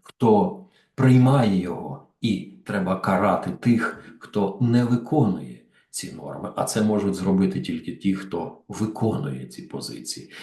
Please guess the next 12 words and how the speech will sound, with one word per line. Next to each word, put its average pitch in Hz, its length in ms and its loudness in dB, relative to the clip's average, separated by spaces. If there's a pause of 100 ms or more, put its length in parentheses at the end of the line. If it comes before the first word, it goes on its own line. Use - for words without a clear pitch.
(160)
Відтак, 120 600 0 (320)
принцип 143 600 4 (680)
норм 120 360 4
міжнародного 117 680 2
права, 110 360 2
суть 147 300 0
яких 123 320 -4
полягає 117 500 -4
в 98 60 -6
тому, 110 300 2
що 98 260 -6
країна 123 600 2